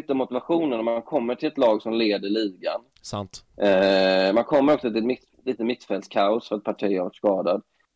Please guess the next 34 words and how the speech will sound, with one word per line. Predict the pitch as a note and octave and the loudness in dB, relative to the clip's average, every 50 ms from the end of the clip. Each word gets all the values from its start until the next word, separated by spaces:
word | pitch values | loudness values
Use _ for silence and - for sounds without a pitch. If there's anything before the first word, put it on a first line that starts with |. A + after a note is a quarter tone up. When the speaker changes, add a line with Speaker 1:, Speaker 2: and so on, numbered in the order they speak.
| _ | _
Speaker 1:
Alltså, | - A#2+ A2 A#2 B2 A#2+ A#2+ - _ | -4 -2 0 2 4 2 2 0 _
då, | - - C3 C#3 C3+ | -8 -4 0 0 0
då | - B2+ C3 | 2 2 0
känner | B2+ - F3 D#3 C3+ B2 C3 | 2 4 4 4 4 4 4
man | D3+ D#3 | 4 4
nog | C#3 A#2 | 4 4
att | G#2+ G#2+ - - | 2 0 -2 -6
shit, | - - D3 - _ _ _ | -8 -6 -6 -6 _ _ _
jag | - - A2+ - | -6 -6 -4 -2
kan | - A#2+ B2+ C3+ | 0 0 0 0
liksom | C#3 C3 - D3 | -2 -4 -2 -4
inte | C#3+ C3+ - - A2+ A2 G#2+ G#2+ G#2+ | -4 -4 -4 -2 0 2 2 2 2
viljan | G#2+ A2+ C3+ C3 A#2+ A#2 G#2+ G#2 G#2 G#2 G2+ G2 G2 G2+ G2 F#2+ F#2+ - _ _ _ _ _ | 2 2 2 2 2 2 2 2 2 4 2 2 2 0 -2 -4 -8 -10 _ _ _ _ _
lata | - G#2 G#2+ G#2 G2 - - - | -2 0 2 2 2 0 -2 -2
mig | A#2 C3 B2+ | 0 2 2
igenom | A2 G2+ A2+ C3 | 2 2 2 2
det | C#3 | 2
här, | B2 G#2+ | 2 2
utan | G2 F#2 G2 | 0 -2 -4
jag | F#2+ | -4
Speaker 2:
Mm. | F#2+ A#2 | -4 -2
Speaker 1:
måste | C#3 - - - - | -4 -4 -6 -4 -2
verkligen | B2+ C3 B2 - - G2+ G2 _ _ _ _ | 0 0 0 0 -4 -12 -14 _ _ _ _
prestera. | - G#2 G#2 - D3 D#3 D#3 C#3 A2 G#2+ G#2 - _ _ _ _ | -10 -10 -4 0 2 4 6 6 6 4 2 0 _ _ _ _
Och | - C3 C3+ | 2 2 2
också | A#2 - - - C#3+ D3 B2+ | 2 2 0 0 0 0 0
presterar | - C#3 C#3 - C3 B2 C3 D3+ | -2 -6 -6 -2 0 2 4 4
jag | D3+ - C#3+ - | 4 4 4 2
så | - - | -2 -6
kan | - A#2 A2+ | -12 -10 -8
jag | A2 | -8
vinna | A2 A2 G#2+ G2 | -6 -6 -6 -6
en | G2 G2 | -8 -10
Premier | F#2+ - G2+ G#2+ | -10 -10 -8 -6